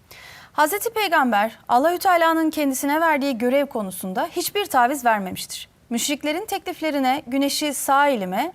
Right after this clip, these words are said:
ayı sol elime verseniz yine de davamdan vazgeçmem." diyerek karşılık vermiştir.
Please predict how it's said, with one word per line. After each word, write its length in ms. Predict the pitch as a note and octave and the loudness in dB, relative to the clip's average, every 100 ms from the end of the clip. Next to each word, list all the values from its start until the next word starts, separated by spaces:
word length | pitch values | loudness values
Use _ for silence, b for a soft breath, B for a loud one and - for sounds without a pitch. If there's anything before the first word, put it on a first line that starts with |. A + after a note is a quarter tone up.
| - | -2
ayı 280 | C4+ C#4 | 0 0
sol 300 | - - E4+ | -2 -2 0
elime 300 | E4 B3+ G#3+ | 0 0 0
verseniz 520 | F#3+ F#3+ - G3+ A#3 - B B B | 0 0 -4 -8 -8 -10 B B B
yine 300 | C#4+ G#4 D#4+ | -2 2 2
de 200 | D4+ C4+ | 2 4
davamdan 640 | B3+ C4 C4+ C#4 C4+ C4+ | 6 8 6 2 2 2
vazgeçmem." 600 | B3+ B3 A#3+ C4 C#4 C4 A#3+ | 2 2 0 -4 -2 -2 0
diyerek 360 | B3+ A3 C4 | 0 0 -2
karşılık 480 | - A3 - G#3 G3 | 0 0 -2 -8 -6
vermiştir. 580 | G3+ F#3 F3 - - | -6 -6 -10 -12 -14